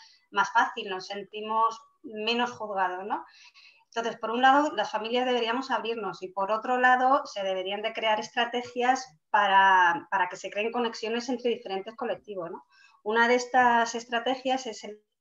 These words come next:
proyecto Ca-, Soledad Cero, de plena inclusión,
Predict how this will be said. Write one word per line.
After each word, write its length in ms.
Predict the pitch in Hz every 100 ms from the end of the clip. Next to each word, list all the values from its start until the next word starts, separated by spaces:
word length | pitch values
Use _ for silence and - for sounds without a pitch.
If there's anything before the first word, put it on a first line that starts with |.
| _ 202
proyecto 400 | 208 220 - 208
Ca-, 200 | 196 190 180 175 175 170
Soledad 440 | - 190 196 214 214
Cero, 440 | 269 262 262 302 -
de 140 | 185
plena 240 | 185 202 202
inclusión, 500 | - _ 226 240